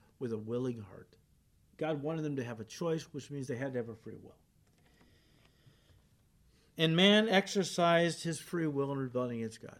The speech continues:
Look at the world we, we have today. This is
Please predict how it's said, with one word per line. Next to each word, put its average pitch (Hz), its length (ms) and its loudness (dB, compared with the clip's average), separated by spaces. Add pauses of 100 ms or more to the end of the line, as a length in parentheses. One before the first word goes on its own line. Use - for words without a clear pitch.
(120)
Look 180 200 0
at 240 80 0
the 226 80 4
world 180 280 0
we, 156 300 -2
we 147 200 -2
have 143 260 -4
today. 123 340 -12 (760)
This 160 160 -2
is 147 140 -4